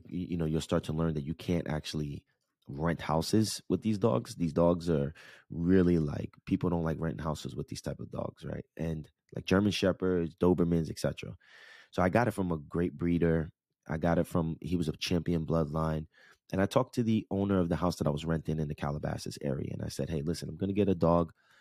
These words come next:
Our lease is coming up. Are, are you interested in doing another lease, or you are gonna sell?" Because at this time, everybody's getting at least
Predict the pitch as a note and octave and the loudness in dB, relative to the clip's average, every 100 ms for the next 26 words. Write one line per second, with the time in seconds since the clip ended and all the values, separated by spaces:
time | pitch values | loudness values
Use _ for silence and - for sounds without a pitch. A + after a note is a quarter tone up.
0 | _ _ E2 D#2 F2+ A2+ - - G2+ G2 | _ _ -2 2 6 6 4 0 2 4
1 | F2+ E2 - F2 - D#2+ D#2+ E2 F2 D#2+ | 6 4 2 -2 0 -2 0 2 2 2
2 | E2+ F2 E2+ E2 D#2 D#2+ D2+ D2+ D2+ E2+ | -2 -4 -2 -2 -2 -2 -2 -4 -2 0
3 | G#2 - D#2+ D#2 D#2 D2+ D2 C2+ - D#2 | 0 -2 -6 -6 -4 -4 -4 -8 -10 -10
4 | - D#2 - - C#3 F2 - E2 D2+ - | -10 -10 -4 0 0 0 -2 -4 -4 -12
5 | _ - _ _ - - - - G2+ - | _ -20 _ _ -20 -8 -2 0 2 2
6 | B2+ E2+ G2+ G2+ F2 D#2+ F2+ E2 D2+ C#2+ | 2 4 4 4 4 2 2 2 -2 -8
7 | _ _ _ - E2+ F#2+ - | _ _ _ -6 0 2 0